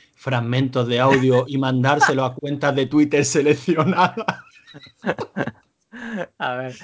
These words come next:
Speaker 1: Eso
Speaker 2: yo,
Speaker 1: sí lo
Speaker 2: a
Speaker 1: puedo
Speaker 2: ver,
Speaker 1: hacer, ¿no?
Speaker 2: una, una cosa que sí que te digo, el Commodore es un ordenador que, que básicamente a mí me gustaría algún día con, con Cal que,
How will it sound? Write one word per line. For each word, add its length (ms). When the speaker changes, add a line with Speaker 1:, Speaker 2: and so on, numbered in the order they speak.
Speaker 1:
Eso 220
Speaker 2:
yo, 100
Speaker 1:
sí 60
lo 60
Speaker 2:
a 40
Speaker 1:
puedo 140
Speaker 2:
ver, 140
Speaker 1:
hacer, 160
¿no? 40
Speaker 2:
una, 160
una 180
cosa 160
que 80
sí 120
que 100
te 120
digo, 380
el 200
Commodore 440
es 40
un 60
ordenador 420
que, 380
que 240
básicamente 640
a 160
mí 180
me 100
gustaría 380
algún 200
día 180
con, 380
con 220
Cal 240
que, 280